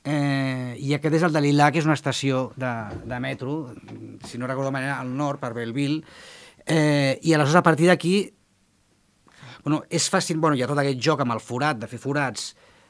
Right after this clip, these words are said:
eh, i acabar el forat tu, però és brutal,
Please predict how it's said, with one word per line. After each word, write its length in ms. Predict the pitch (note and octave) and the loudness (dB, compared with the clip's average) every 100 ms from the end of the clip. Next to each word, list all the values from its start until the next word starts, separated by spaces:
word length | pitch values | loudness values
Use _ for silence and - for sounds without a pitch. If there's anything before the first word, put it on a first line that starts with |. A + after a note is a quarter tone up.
| _ - | _ -6
eh, 520 | C3 B2 A#2 G#2+ G2+ | -4 -4 -6 -8 -8
i 200 | G#2+ G#2 | -8 -6
acabar 260 | G2 G#2+ A2 | -8 -6 -6
el 40 | - | -6
forat 340 | B2 B2+ - | 0 0 2
tu, 220 | D3+ F3+ G3 - - - - - | 4 6 4 -6 -20 -20 -16 -2
però 200 | D3+ D#3 | 0 2
és 100 | D3+ | 2
brutal, 460 | F#3 F#3+ E3+ G3 | 4 8 8 8